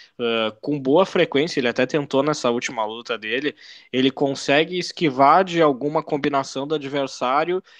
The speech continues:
e acabar levando ele pro chão, assim como ele fez, por exemplo, com o, com o Alex Cowboy Oliveira. Então, assim, eu acho que, cara, ainda é um teste bastante válido, sim, pra, pra, pro top quinze da categoria.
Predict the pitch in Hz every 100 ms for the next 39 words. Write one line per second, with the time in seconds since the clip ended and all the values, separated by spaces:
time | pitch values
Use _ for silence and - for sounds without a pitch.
0 | - _ 147 156 151 151 151 151 143 151
1 | 156 139 139 156 156 147 143 156 160 151
2 | 147 156 - 208 196 190 185 196 - 180
3 | 151 151 175 190 - 180 180 180 175 175
4 | 170 - 180 170 160 165 170 - - 160
5 | 147 156 165 151 143 143 107 - - -
6 | - - - - 147 - 156 180 180 170
7 | 139 123 151 143 175 - 202 180 160 131
8 | - 185 127 117 117 151 160 156 156 135
9 | 143 - 143 131 - 127 - 139 113 123
10 | 147 123 - 120 139 127 104 101 98 _
11 | 107 104 104 101 - 110 - 113 - -
12 | 107 131 135 117 - 113 113 110 104 110
13 | 131 143